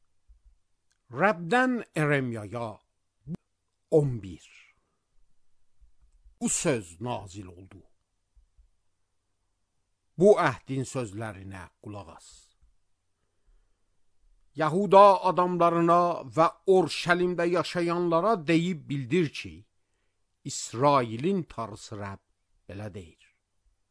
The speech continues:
"Lənət olsun o adama ki, bu əhdin sözlərinə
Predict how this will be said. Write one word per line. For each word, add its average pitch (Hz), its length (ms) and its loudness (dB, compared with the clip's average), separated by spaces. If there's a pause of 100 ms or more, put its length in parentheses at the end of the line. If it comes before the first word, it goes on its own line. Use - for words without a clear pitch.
(1500)
"Lənət 190 500 4
olsun 123 560 -2
o 160 220 4
adama 123 360 -2
ki, - 260 -14 (640)
bu 214 200 6
əhdin 127 540 -6
sözlərinə 101 760 -12